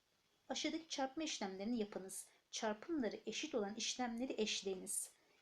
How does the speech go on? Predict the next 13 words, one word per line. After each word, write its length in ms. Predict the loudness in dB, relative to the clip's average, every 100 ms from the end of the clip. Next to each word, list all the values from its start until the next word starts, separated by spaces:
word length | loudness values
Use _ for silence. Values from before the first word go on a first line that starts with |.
| -2
Evet, 240 | -2 -2
bu 140 | -4 -2
çarpım 720 | 0 0 0 0 2 2 2
kelimesine 600 | -2 -4 -2 -6 -2 -2
dikkat 240 | -2 -2
edeceğiz. 520 | -2 -4 -6 -4 -6 -10 -16 -14 -4
Çarpım 440 | 2 2 2 -6 0
ne 220 | 2 2
demektir? 640 | 0 -4 -10 -14 -10 -12 -14 _ _ _ _ -2
Birincinin 500 | 2 4 4 4 6
adı 380 | 4 2 -2 -4 _ _ _ _
çarpan, 840 | -4 2 2 2 -8 -6 -4 -4 -10 -12 _ _ _ _ _ _ _ _ _ _ _ _ _ _ _ _ _ _ _ _ _ _ _ _ _ _ _ _ _ _ _ _ _ _ _ _ _ _ _ _ -12
ikinci 400 | -6 0 2